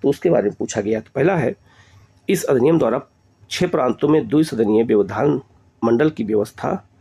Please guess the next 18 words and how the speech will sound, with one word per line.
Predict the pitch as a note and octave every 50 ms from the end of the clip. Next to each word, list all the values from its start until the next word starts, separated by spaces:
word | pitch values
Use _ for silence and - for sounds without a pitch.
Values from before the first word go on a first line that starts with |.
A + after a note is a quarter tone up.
| _ _
की | - D3+ C3
गई | A2+ G#2 F#2+
थी, | - - B2+
बिल्कुल | A2+ F2+ - - A#2+ - - - _ _ _
सत्य | - - - B2 - - - A#2
है, | F#2+ F2 F2+ F#2+ - _
ठीक | - C#3+ - F#3+
है। | D#3
तो | D3+ - - - - _ - A2+
यही | A#2 A#2+ D#3
इसका | D3+ C#3+ - - B2 B2
सही | - - A2 A2+ D3+ D#3+
है, | A#2+ A2+ A2+ G3 - - - - - -
ठीक | - C3+ -
है, | G3+ G#3
क्योंकि | G3 - - D3 - D3
यहाँ | C#3 C3 A2 G#2
पर | - - D3+